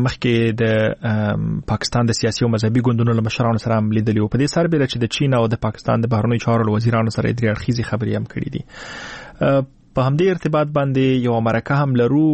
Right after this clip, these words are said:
زموږ همکار، مرسلین ارسلا د پاکستان د سیاسي ګوندونو له مشرانو سره د امیر خان متقي د لیدو پر مسله د سیاسي چارو له شنونکي، شفیق همدرد سره مرکه کړې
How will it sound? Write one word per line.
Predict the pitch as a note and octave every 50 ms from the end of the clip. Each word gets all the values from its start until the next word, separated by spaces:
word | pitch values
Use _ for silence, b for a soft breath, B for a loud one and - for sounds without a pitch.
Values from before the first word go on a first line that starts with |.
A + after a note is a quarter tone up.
| D3 C#3+ - - B2+ A#2+ A#2 A2+ A2
زموږ | A#2 B2+ B2 A#2+
همکار، | A#2+ A2+ A2+ - C3+ C3+ C3+ C3 B2+ - - B2+ A#2+ A#2 A2+ A2+
مرسلین | A2+ A2+ - - A2+ A2+ A#2+ A#2+ A#2+ A2
ارسلا | A2 G#2+ - - A2+ A#2 B2 A#2+
د | A#2+ A#2 A2
پاکستان | G#2+ - - - B2 B2 A#2+
د | A#2 -
سیاسي | - A#2 - - B2 B2+
ګوندونو | B2+ A#2 A#2+ A#2+ A#2 A#2
له | A2 G#2+
مشرانو | A#2 - - - C3+ C#3 C3+ C3
سره | - C3+ A#2+
د | A#2+ A2
امیر | G#2+ - -
خان | - B2+ B2 A#2+
متقي | A2 - A2 - B2+ A#2
د | A#2 A2
لیدو | G#2+ A2+ C3+ D3+ C#3 -
پر | C#3+ C3+
مسله | B2 - - B2+ B2 A#2
د | A2 -
سیاسي | - A2+ A2+ - - -
چارو | C#3+ B2+ A#2+ A#2 A2+ A2+
له | A2+ - - - - A#2+ A2+ -
شنونکي، | - A#2+ B2 C#3+ D#3 D#3 C#3 - C#3 B2+ B B B B B B B B B - - - - -
شفیق | - B2 - - D3 C#3 - - -
همدرد | C3 B2 A#2+ A#2+ A#2 D3+ D#3 C3+ - - -
سره | A#2+ A2 G#2+
مرکه | G#2+ G#2 G2+ A2 - C3+
کړې | C3 D3 C3+ C3 B2+